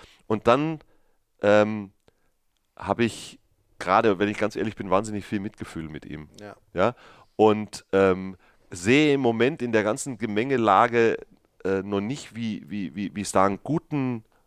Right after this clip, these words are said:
Speaker 1: und hoffentlich sauberen, ähm, Weg gibt. Und kann nur die Hoffnung äußern, dass das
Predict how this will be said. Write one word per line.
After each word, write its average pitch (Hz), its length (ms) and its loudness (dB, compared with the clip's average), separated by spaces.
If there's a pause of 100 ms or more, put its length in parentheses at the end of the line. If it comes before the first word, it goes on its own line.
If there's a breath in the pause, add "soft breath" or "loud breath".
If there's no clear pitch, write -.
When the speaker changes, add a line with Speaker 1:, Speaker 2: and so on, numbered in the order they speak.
(180)
Speaker 1:
und 101 100 -6
hoffentlich 110 380 -2
sauberen, 110 640 2 (140)
ähm, 87 240 -8
Weg 104 460 0
gibt. - 360 -2 (1000 soft breath)
Und - 520 0 (560)
kann 101 220 -2
nur 107 120 2
die 123 140 0
Hoffnung 113 400 -2
äußern, 123 540 2 (120)
dass 107 300 0 (220)
das - 240 -6